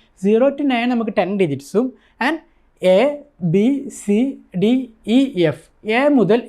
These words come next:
എഫ് വരെയുള്ള ഡിജിറ്റ്സും യൂസ് ചെയ്യും. So അങ്ങനെ നമ്മൾ എന്ത് ചെയ്യും? സിക്സ്റ്റീൻ ഡിജിറ്റ്സ് യൂസ് ചെയ്യുന്നതാണ് hexadecimal number system. So നമുക്ക് totally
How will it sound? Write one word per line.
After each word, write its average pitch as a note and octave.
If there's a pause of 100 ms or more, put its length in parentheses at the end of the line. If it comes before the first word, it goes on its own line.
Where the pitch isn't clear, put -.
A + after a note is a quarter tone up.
(100)
എഫ് G#3
വരെയുള്ള E3+
ഡിജിറ്റ്സും D#3+
യൂസ് D#3+
ചെയ്യും. C#3 (300)
So A#3 (120)
അങ്ങനെ G3+
നമ്മൾ G3
എന്ത് F3
ചെയ്യും? D#3+ (320)
സിക്സ്റ്റീൻ -
ഡിജിറ്റ്സ് F3+
യൂസ് D#3+
ചെയ്യുന്നതാണ് C#3+ (480)
hexadecimal B3
number C3 (100)
system. C3+
So -
നമുക്ക് F#3+ (260)
totally E3